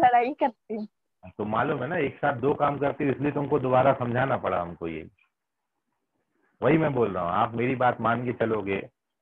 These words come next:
Speaker 2: एक बार में एक काम करोगे, आपका जो समय आपको लगता है ना, दो घंटा, तीन घंटा एक चीज को समझने में, वो आप मिनटों में समझ जाओगे। Focus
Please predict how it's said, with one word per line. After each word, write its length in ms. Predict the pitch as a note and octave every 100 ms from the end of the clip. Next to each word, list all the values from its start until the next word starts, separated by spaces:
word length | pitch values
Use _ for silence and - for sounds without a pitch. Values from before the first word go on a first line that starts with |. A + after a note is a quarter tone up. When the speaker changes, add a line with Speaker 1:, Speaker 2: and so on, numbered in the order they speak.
| _ _ A2
Speaker 2:
एक 200 | B2 C3
बार 240 | C3 C3
में 140 | C3 B2
एक 240 | B2 B2+
काम 260 | B2+ B2+ A#2+
करोगे, 540 | A#2 A2+ G#2+ A2 A#2+ - _ _
आपका 380 | F#2 A2 - B2
जो 340 | A2+ A2 B2+ C3 - _
समय 340 | - A2+ E3 D#3
आपको 300 | C#3+ - C3+
लगता 340 | B2+ - B2
है 60 | B2
ना, 120 | A2+
दो 240 | G#2 A#2+
घंटा, 360 | G#2+ G2 G2+ A#2+
तीन 280 | - A#2+ A#2
घंटा 320 | F2+ E2 A#2
एक 220 | A#2+ A#2
चीज 240 | - A#2 -
को 100 | A2+
समझने 420 | G2+ G2+ G#2 F#2+
में, 120 | F2 - _ _ _ _ -
वो 100 | -
आप 200 | E2 -
मिनटों 300 | B2 C#3 C#3+
में 80 | A2
समझ 220 | F#2+ F2+ E2
जाओगे। 340 | F2 F2 G2 - _ _ _ _ _ _ _ -
Focus 500 | D3 - E3+ -